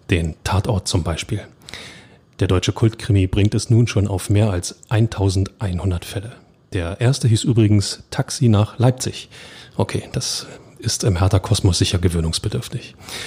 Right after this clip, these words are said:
Also wie wäre es dann mit Die zwei? Man stelle sich einfach nur mal vor, die schmissigen deutschen Dialoge würden nicht von Roger Moore und Tony Curtis kommen, sondern von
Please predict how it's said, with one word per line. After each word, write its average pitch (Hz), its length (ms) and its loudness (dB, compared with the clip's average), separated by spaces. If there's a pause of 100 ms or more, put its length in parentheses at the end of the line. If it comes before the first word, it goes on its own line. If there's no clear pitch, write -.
(260)
Also 98 260 2
wie 101 120 2
wäre 123 240 2
es 117 140 -4
dann 127 280 4
mit 104 340 2 (300)
Die 101 160 2
zwei? - 400 -8 (400)
Man 120 220 2
stelle 156 260 0
sich 127 220 0
einfach 131 260 2
nur 117 120 6
mal 107 160 4
vor, 104 360 2 (460)
die 110 100 -4
schmissigen 120 640 0
deutschen 101 340 0
Dialoge 95 520 2
würden 90 260 0
nicht 113 220 0
von 87 260 -2
Roger 90 380 0
Moore 117 260 2
und 95 240 -2
Tony 92 240 0
Curtis - 340 0
kommen, 139 340 2 (280)
sondern 139 460 2
von 147 380 0